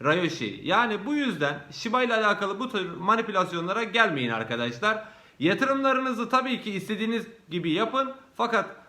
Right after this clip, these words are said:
e, bu kanal Doge ve Shiba ile alakalı doğru bilgileri veren bir kanal olarak devam edecek.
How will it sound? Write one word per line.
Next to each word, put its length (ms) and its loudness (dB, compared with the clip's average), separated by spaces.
e, 200 -2
bu 100 -2
kanal 380 2
Doge 260 4
ve 100 0
Shiba 300 0
ile 120 0
alakalı 680 0
doğru 380 2
bilgileri 480 0
veren 300 2
bir 140 0
kanal 240 0
olarak 380 -2
devam 280 2
edecek. 500 -4